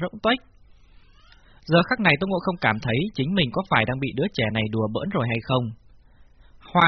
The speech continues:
Hoa ở một bên không quá xác định nói: "Tay phải của ngươi hiện tại có phải đang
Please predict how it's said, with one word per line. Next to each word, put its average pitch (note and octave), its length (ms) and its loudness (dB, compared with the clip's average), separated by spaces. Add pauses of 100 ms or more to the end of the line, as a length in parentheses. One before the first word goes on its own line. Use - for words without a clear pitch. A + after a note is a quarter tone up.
(120)
Hoa D#3+ 160 2
ở B2 60 0
một A2+ 200 -2
bên B2+ 200 0
không B2+ 180 -6
quá A#2+ 200 -2
xác G3 100 -6
định C#3+ 180 -4
nói: G#2+ 180 0 (1600)
"Tay D#3 140 6 (100)
phải A#2+ 160 2
của B2+ 100 -6
ngươi C#3 220 0
hiện C#3 200 -4
tại B2+ 180 2
có - 140 -6
phải A#2 140 2
đang C3 140 0